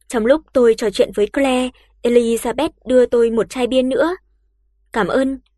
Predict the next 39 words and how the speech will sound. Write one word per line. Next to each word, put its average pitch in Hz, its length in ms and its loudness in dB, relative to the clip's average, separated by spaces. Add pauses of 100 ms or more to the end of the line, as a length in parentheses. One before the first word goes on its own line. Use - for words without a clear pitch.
(260)
Tôi 226 140 4
mỉm 220 280 -2
cười 190 300 2
với 196 220 0
cô 285 100 0
ấy. 233 400 -2 (340)
Claire 226 380 0
thật 220 220 -6
dễ 311 160 -2
trò 277 240 -2
chuyện, - 260 0 (300)
cô 311 100 0
ấy 262 160 4
thích 392 180 -2
nói 262 200 -2
chuyện - 280 -2 (300)
và 214 120 -2
trước 330 200 -4
khi 285 160 -2
nhận 254 240 -2
ra, 247 340 -4 (240)
tôi 311 120 4
đã 277 100 4
uống 240 300 0
sang 285 280 -6
chai 254 200 -2
thứ 233 160 -6
ba, 247 340 0 (280)
một 226 200 0
cử 208 160 4
chỉ 202 220 -2
lịch 196 220 0
sự - 340 0
từ 220 140 2
chàng 196 220 -4
trai 226 280 -4
phòng 190 180 -2
tài 185 220 0
chính. 233 360 -2